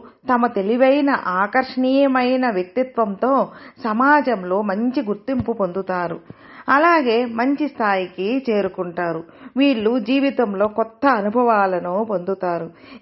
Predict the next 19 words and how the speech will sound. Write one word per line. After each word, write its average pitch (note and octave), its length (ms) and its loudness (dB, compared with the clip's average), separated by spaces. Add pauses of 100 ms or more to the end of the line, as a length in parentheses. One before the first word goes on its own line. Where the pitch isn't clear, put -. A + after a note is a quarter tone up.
(160)
ఈ C4+ 100 2
రాశి D4 460 2
వారి A3+ 360 -2
సహజమైన A#3+ 680 -2 (120)
కుతూహలం, G3+ 640 0 (400)
జ్ఞానం A#3 640 2
పొందాలనే G3+ 680 0 (160)
కోరిక G3+ 320 -2 (200)
ఎక్కువగా G3 420 0 (120)
ఉంటుంది. F3 360 -8 (380)
వీళ్ళు B3 320 2 (120)
చాలా A#3+ 380 2 (160)
నిర్లక్ష్యంగా A3 720 -2 (140)
కూడా G#3 180 0 (120)
ఉంటారు. F3+ 360 -4 (460)
ఈ C4 40 2 (140)
రాశి C4 380 2
వాళ్ళు F#3 320 0 (240)
బాధ్యతలలో G#3 760 0